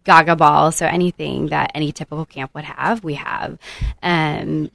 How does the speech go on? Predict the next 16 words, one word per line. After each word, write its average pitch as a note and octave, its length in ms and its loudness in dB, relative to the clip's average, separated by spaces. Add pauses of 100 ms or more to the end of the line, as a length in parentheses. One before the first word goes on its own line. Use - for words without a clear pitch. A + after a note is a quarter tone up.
(100)
we're E3 160 0
a D#3+ 120 0
residential D#3 520 -6
camp, - 320 -8
which - 180 -16
means D#3 260 -10
that D3 360 -8
our D#3 100 -12
kids - 280 -16
come D3 680 -6
and D3 80 -14
they D3 100 -10
stay D3 200 -10
overnight C#3+ 360 -10
with E3 160 -16
us. - 280 -12